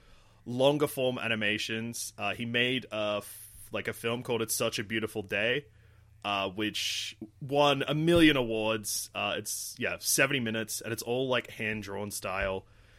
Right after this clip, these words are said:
He has a very distinct drawing style, which is kind of like stick figures. Um, but he draws them in, like, it's, yeah, it's, like, really basic illustrations, but then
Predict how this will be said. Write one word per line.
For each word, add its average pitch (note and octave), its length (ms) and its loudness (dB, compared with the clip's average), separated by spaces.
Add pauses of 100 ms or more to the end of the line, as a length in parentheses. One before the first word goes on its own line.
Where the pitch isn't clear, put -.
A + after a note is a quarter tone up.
(140)
He A#2+ 100 -4
has B2 120 2
a C3+ 40 0
very B2 240 2
distinct - 760 -2 (340)
drawing G#3+ 380 6
style, F3+ 440 6
which C#3 200 0
is B2 120 -4
kind C3 200 0
of C3 80 -2
like B2 120 0
stick - 380 -2
figures. G#2 680 -4 (600)
Um, G2 460 -4 (720)
but A2+ 260 0
he B2 600 -4 (320)
draws A#2+ 520 -2
them C#3 220 -2
in, A#2 480 -2 (720)
like, A#2+ 160 2
it's, - 180 -2
yeah, G2 140 4
it's, G#2 140 -2
like, A#2 160 2
really E3 320 8
basic C3+ 520 2
illustrations, G#2+ 840 -4 (340)
but B2+ 140 -2
then B2+ 260 6